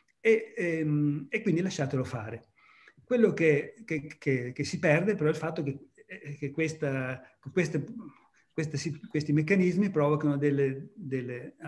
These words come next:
amplificazioni, diciamo, delle disuguaglianze, e quindi, e se, se vorressimo una società più giusta, ci,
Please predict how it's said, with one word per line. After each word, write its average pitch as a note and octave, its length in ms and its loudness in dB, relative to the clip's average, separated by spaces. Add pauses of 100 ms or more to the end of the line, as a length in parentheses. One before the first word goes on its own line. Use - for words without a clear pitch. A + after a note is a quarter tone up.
(120)
amplificazioni, D3+ 840 4
diciamo, C#3 260 2
delle C3+ 180 2
disuguaglianze, B2 800 -8 (460)
e D3 120 -12
quindi, D#3+ 560 2 (440)
e - 120 -12
se, D3+ 540 2 (200)
se D3 160 -4
vorressimo C#3 440 2
una C3+ 80 2
società C#3+ 420 -2
più F3 140 -2
giusta, D#3+ 380 0
ci, - 160 -14